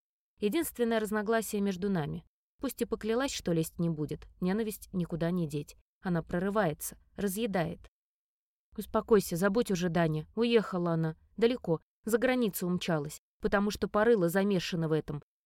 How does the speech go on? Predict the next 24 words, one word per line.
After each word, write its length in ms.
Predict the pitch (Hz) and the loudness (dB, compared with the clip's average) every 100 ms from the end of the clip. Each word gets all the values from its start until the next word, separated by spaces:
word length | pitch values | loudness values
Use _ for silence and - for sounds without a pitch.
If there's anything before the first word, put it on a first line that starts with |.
| - | -6
Испугалась, 560 | 233 - 240 285 202 | -4 -2 0 2 0
сучара, 440 | - 196 - 165 165 | -2 -4 0 0 2
даже 260 | 208 208 | 2 2
навестить 420 | 233 240 - 302 | 0 0 -2 -2
тебя 240 | - 180 180 | 0 0 0
ни 120 | 185 | 2
разу 280 | 180 165 175 | 2 2 2
не 120 | 170 | 0
пришла». 440 | 165 165 - 156 - _ _ _ _ _ _ _ - | 0 -4 -4 -6 -8 _ _ _ _ _ _ _ -2
«Я 100 | 220 | 0
тебе 260 | 220 208 | 2 0
уже 140 | 208 202 | 0 -2
говорил, 420 | 196 196 180 156 | -2 0 0 0
разборки 460 | 175 170 185 180 | 0 0 -2 -2
к 100 | 180 | -6
Полине 380 | - 175 220 202 | -2 0 0 0
отношения 520 | 165 170 - 220 214 | -2 -2 -2 -2 0
не 240 | 175 175 185 | 2 2 2
имели». 360 | 196 160 147 165 _ _ _ _ _ _ | 2 2 0 -6 _ _ _ _ _ _
«Ну 160 | 262 269 | -2 2
да, 220 | 190 185 _ _ | 2 2 _ _
она 280 | 233 262 269 | 2 4 2
там 180 | 185 | 0
была, 360 | 175 175 175 196 | 2 2 2 0